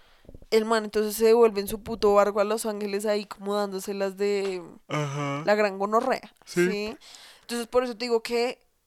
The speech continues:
Speaker 1: es un video porque pasan esas cosas, ¿sí? Que
Speaker 2: Sí.
Speaker 1: como obviamente uno está viendo la serie desde el,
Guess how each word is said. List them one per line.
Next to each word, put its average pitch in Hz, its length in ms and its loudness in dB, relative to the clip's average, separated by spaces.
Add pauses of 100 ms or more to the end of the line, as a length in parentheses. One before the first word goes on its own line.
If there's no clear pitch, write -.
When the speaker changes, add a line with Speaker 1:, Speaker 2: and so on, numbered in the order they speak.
(640)
Speaker 1:
es 226 140 2
un 233 140 -4
video 240 440 6
porque 247 640 -4 (1500)
pasan 247 300 6
esas 226 280 -2
cosas, - 540 -2 (140)
¿sí? 233 220 -10
Que 240 160 -8
Speaker 2:
Sí. - 120 -4
Speaker 1:
como 220 220 4
obviamente 233 400 6
uno 240 100 -4
está 240 160 -2
viendo 240 200 0
la 247 120 0
serie 240 300 -4
desde 214 360 2
el, 214 240 -2